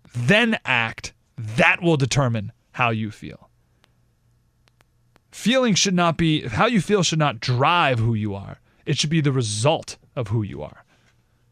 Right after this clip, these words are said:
Isn't that awesome? I'm not taking credit for that. I think it's brilliant. And we know it's true. We know, we know how you act determines how you feel. If you sleep for four hours,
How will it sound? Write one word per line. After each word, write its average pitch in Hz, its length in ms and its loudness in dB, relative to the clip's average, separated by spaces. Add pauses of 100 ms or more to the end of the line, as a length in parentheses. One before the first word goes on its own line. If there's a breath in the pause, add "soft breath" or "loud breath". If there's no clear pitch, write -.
(140)
Isn't 196 80 -10
that 220 100 0
awesome? 185 460 0 (920)
I'm 165 100 4
not 170 140 2
taking 127 180 -2
credit 110 220 -6
for 113 80 -10
that. 113 100 -2
I 123 80 -2
think 123 120 -4
it's 107 100 -8
brilliant. 113 500 -4 (3000)
And 156 100 2
we 185 80 6
know 254 220 4
it's - 220 0
true. 127 640 -2 (520)
We 160 140 2
know, 202 300 4
we 170 140 2
know 202 440 4
how 160 240 0
you 156 200 4
act 127 440 -2
determines 123 400 0
how 117 80 -2
you 110 180 -4
feel. - 380 -8 (360 soft breath)
If 127 160 -2
you 139 160 2
sleep 160 360 0
for 131 160 -2
four 131 240 -2
hours, 120 480 0